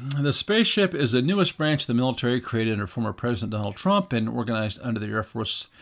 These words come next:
similarly to how the Marine Corps is structured under the Navy.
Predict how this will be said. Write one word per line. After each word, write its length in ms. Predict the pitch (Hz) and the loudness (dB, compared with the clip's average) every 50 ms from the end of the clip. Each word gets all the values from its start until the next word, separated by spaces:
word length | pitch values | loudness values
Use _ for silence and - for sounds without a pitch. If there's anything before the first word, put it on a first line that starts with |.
| - - - - - | -20 -20 -20 -14 -8
similarly 640 | - - - - 202 214 208 202 202 196 190 180 180 | -4 -2 0 0 2 2 2 0 0 2 0 0 0
to 200 | - 139 127 123 | 0 0 0 0
how 260 | 120 143 156 156 156 | 2 2 2 2 2
the 140 | 143 131 117 | 2 2 2
Marine 380 | 117 117 123 131 143 147 143 | 2 2 2 2 2 0 0
Corps 360 | - - 123 123 117 - - | -2 0 -2 -2 -2 -2 -4
is 80 | 104 - | -6 -6
structured 580 | - - 120 120 113 - - 120 113 101 - - | -4 -2 0 0 0 -2 -4 -6 -6 -6 -8 -8
under 360 | - 113 110 107 107 107 104 104 | -6 -4 -4 -4 -4 -4 -6 -6
the 200 | 123 - 107 107 | -6 -6 -4 -2
Navy. 500 | 104 104 104 104 98 92 92 87 - | -2 -2 -2 -2 -4 -6 -8 -10 -12